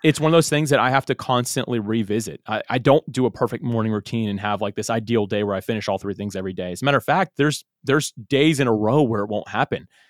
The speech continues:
And I just know that I can see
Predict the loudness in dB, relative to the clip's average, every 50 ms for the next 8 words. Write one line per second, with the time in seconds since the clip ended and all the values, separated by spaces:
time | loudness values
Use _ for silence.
0 | _ _ _ _ _ _ _ -2 0 2 2 2 0 -2 -2 0 0 2 4 2
1 | 2 2 2 2 2 4 4 2 2 2 -2 -4 -4 -6 -6 -2 0 0 2 2
2 | 0 0 -2